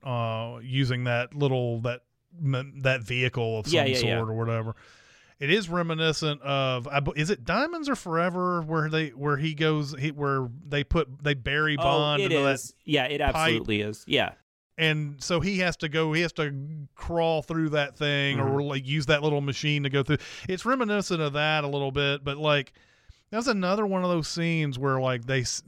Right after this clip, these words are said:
Speaker 1: you know, they see on the radar that the, the, the, the nuclear warhead caught up with them and it blew up and they just assume Bond is dead, nobody had ever once thinks, "Well,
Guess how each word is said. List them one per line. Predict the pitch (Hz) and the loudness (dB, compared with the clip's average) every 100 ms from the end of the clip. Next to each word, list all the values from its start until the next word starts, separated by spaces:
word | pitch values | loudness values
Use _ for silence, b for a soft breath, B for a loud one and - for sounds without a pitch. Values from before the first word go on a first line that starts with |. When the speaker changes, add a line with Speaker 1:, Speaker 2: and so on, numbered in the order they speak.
| 147 | -4
Speaker 1:
you | 151 | 0
know, | 139 | 0
they | 131 165 | 2 2
see | 170 190 185 175 | 2 -2 0 0
on | 151 151 | 0 0
the | 139 | 0
radar | 135 139 131 127 123 123 | 0 0 0 0 0 0
that | 123 120 | -2 -2
the, | 127 | -2
the, | 123 127 127 | -2 -2 -4
the, | 120 135 127 123 139 | -4 0 0 0 -6
the | 147 131 120 | -2 -2 0
nuclear | 131 156 160 147 | 2 2 2 -2
warhead | 135 139 147 135 131 123 123 117 | 0 0 0 2 0 -2 -4 -10
caught | - 147 147 | -4 -2 0
up | 143 - | 0 -2
with | 135 120 | -2 -2
them | 117 113 113 B B - | -2 -2 -6 B B -4
and | 127 | -4
it | 131 | -4
blew | 127 160 160 | -2 0 2
up | 151 123 117 | 2 0 -2
and | 123 | -2
they | 135 | 0
just | 143 147 135 | 2 0 -2
assume | - 151 156 139 | 0 0 0 0
Bond | 139 135 127 | 0 0 -4
is | 113 | -4
dead, | 131 143 127 117 117 b b b b 147 | 0 0 0 -4 -12 b b b b -4
nobody | 170 262 240 190 151 | 0 2 2 2 0
had | 135 139 147 | -2 -6 -8
ever | 156 190 214 | 0 0 2
once | 180 139 156 190 123 - - | -2 -2 0 0 0 -6 0
thinks, | 143 127 | 0 0
"Well, | 143 147 135 127 | -2 0 0 -2